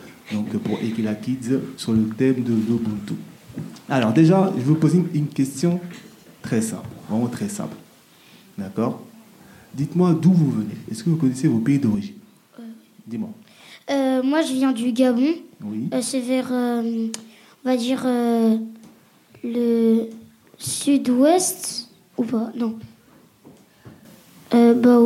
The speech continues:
Speaker 2: le ouest.
Speaker 1: Mhm, l'Afrique centrale, est,
Speaker 2: Oui,
Speaker 1: ouest,
Speaker 2: voilà.
Speaker 1: c'est
Speaker 2: Oui,
Speaker 1: ça ?
Speaker 2: voilà.
Speaker 1: Très bien. Oui. Tu voulais répondre ? Oui, c'est rare. Tu voulais répondre ?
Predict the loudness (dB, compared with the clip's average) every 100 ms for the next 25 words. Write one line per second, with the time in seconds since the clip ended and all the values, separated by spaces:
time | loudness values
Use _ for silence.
0 | 6 6 6 6 2 2 4 4 0 -10
1 | -20 -8 -6 -2 0 0 -2 -6 -6 -6
2 | -4 -2 -2 -4 2 6 6 4 2 2
3 | 0 0 0 4 4 4 0 -4 -12 -6
4 | -2 0 -2 -6 0 2 2 0 -12 -18
5 | -20 -20 -20 -20 -20 -12 -2 0 2 2
6 | 2 0 -4 -14 -20 -20 -20 -20 -20 -14
7 | -4 -4 -4 -12 -20 -12 0 0 0 -4
8 | -6 -14 -20 -6 0 2 2 0 0